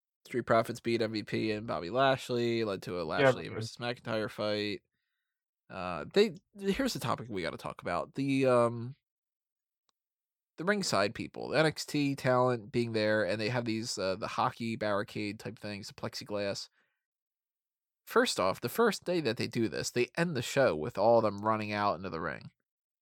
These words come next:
Speaker 1: Doesn't that completely defeat the purpose?
Speaker 2: <laughs> Yeah, and actually, I didn't even think about how stupid that is until you just said that, but yeah.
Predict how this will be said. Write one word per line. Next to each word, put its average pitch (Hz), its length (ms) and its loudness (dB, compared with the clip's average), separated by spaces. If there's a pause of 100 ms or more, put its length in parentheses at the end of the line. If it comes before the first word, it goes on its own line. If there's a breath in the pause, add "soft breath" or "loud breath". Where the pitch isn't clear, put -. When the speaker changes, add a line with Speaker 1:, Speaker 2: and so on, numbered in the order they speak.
(720)
Speaker 1:
Doesn't 208 220 0
that 160 80 -2
completely 175 460 2
defeat 165 240 2
the 160 80 -4
purpose? 156 420 -2
Speaker 2:
<laughs> - 40 -20 (3000 loud breath)
Yeah, 185 440 12
and 160 80 12
actually, 180 380 12
I 156 160 12
didn't 147 440 4
even 147 580 0 (580)
think 170 260 10
about 131 400 12
how 139 180 6
stupid 131 360 4
that 127 180 12
is 127 160 4
until 127 220 4
you 127 120 4
just 123 180 0
said 131 180 12
that, 117 220 10
but 131 100 6
yeah. 139 380 12